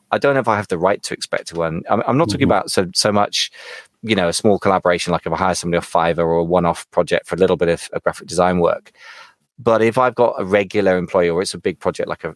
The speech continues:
Speaker 1: a website redesign, i-, if I don't make time for regular meetings, even if theoretically the, the com-, you've communicated the facts, I, I,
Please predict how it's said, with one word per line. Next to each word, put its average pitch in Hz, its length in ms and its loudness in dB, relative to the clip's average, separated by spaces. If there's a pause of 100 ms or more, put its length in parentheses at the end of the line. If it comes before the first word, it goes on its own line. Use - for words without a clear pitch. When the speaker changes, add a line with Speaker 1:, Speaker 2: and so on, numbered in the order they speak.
Speaker 1:
a 85 60 -4
website 101 380 0
redesign, 82 600 -2
i-, - 200 -6
if 110 180 0
I 131 180 2
don't 143 280 2
make 104 320 0
time 90 240 0
for 87 120 -10
regular 87 340 0
meetings, 87 600 -4 (440)
even 175 320 2
if 160 100 2
theoretically 135 960 0
the, 104 120 4 (120)
the 101 120 0
com-, 104 320 0
you've 101 240 -4
communicated 92 600 0
the - 80 -6
facts, - 540 -8 (500)
I, - 80 0 (120)
I, 104 140 -2